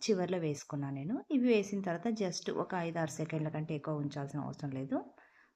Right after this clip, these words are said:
ఫ్రై అయిపోయినాయి కదా, ఇప్పుడు వీటిని తీసి పక్కన పెట్టేసుకుందాం. స్టవ్ పైన ఇంకొక పాన్ అయితే పెట్టేసుకుందాం. అందులో కూడా ఒక మూడు లేదా నాలుగు స్పూన్ల దాకా ఆయిల్ అయితే వేసుకుందాము.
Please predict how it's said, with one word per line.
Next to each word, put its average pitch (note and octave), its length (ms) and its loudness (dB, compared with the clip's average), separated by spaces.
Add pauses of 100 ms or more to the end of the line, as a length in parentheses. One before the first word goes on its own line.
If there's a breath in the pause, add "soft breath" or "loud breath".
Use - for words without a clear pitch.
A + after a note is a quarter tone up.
ఫ్రై G3+ 220 6
అయిపోయినాయి D#3 400 2
కదా, D4+ 160 0
ఇప్పుడు C#4+ 260 2
వీటిని A3+ 300 2
తీసి F#3+ 320 2 (520)
పక్కన F3+ 260 -2
పెట్టేసుకుందాం. D#3 560 -2
స్టవ్ F3 280 0
పైన E3 240 -2
ఇంకొక E3+ 340 -2
పాన్ D#3 280 0
అయితే D3+ 160 -4
పెట్టేసుకుందాం. D3 720 -2 (1200)
అందులో G3+ 420 6
కూడా G#3+ 220 0 (120)
ఒక D#4 180 0 (120)
మూడు A3 260 6
లేదా G3+ 260 2
నాలుగు F#3+ 340 2
స్పూన్ల F3 300 0
దాకా E3 280 0
ఆయిల్ D#3 240 0
అయితే D3+ 180 -2
వేసుకుందాము. D3 760 -2